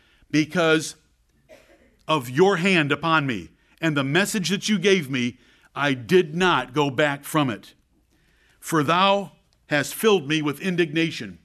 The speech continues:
You have made me indignant against the sins of this nation, and I have preached that indignation because they are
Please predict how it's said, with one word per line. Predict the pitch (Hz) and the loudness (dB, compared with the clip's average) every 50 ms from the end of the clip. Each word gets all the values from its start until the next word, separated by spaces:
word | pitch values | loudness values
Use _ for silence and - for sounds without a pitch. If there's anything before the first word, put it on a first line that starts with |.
| _ _ _ _ _ _ _ _ _ _ | _ _ _ _ _ _ _ _ _ _
You | - 131 180 190 | -8 -4 -2 -2
have | 170 165 139 131 | -2 -2 -2 -2
made | 156 185 208 196 165 | 0 0 0 0 0
me | 180 208 208 196 | -2 -2 -2 0
indignant | 165 165 156 135 120 185 208 190 196 254 233 - | -2 -4 -4 -2 0 0 2 2 0 -2 -2 -4
against | 170 147 127 175 294 302 - - | -4 -4 -2 -2 -2 -2 -4 -6
the | 170 151 | -8 -8
sins | - - - 208 208 214 233 262 269 - - - _ _ _ _ _ - | -6 -6 -2 -2 0 0 0 0 -2 -4 -6 -12 _ _ _ _ _ -4
of | - 156 143 | -2 0 2
this | 151 196 190 - | 2 0 0 0
nation, | 180 196 208 208 196 - 214 220 220 - - _ _ - | -2 -2 -2 -2 -2 -2 -4 -4 -6 -8 -12 _ _ -6
and | 139 151 | -2 -2
I | 170 180 175 | 0 0 0
have | 170 160 143 - - | -2 -2 -4 -4 -6
preached | - - 226 214 - - - | -4 -2 -2 -2 -2 -4 -2
that | 160 151 151 156 | 0 0 0 0
indignation | 175 180 180 175 190 139 147 180 175 165 - - 135 107 95 - _ _ _ _ _ _ - | -2 -2 0 0 0 0 -2 -4 -4 -4 -6 -8 -10 -10 -12 -14 _ _ _ _ _ _ -2
because | 156 165 160 180 170 160 139 151 | -2 0 0 2 0 0 0 0
they | 151 180 185 202 | 0 0 2 2
are | 175 160 156 151 | 2 0 0 0